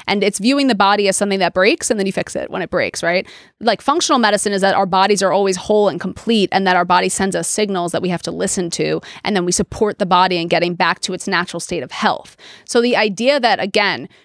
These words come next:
you're giving someone a supplement that's a prescriptive fix for something, that's conventional medicine. It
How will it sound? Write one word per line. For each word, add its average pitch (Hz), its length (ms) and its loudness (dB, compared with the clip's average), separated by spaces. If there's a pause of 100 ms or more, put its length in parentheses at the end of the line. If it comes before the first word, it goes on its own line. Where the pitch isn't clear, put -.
(120)
you're 208 160 -2
giving 233 320 0
someone 285 260 0
a 220 60 0
supplement 277 560 0
that's 247 160 -2
a 214 40 -12
prescriptive - 960 -2
fix - 720 -2
for - 120 -2
something, 208 280 -2
that's 254 200 2
conventional 370 480 0
medicine. 269 420 -2
It 196 220 -2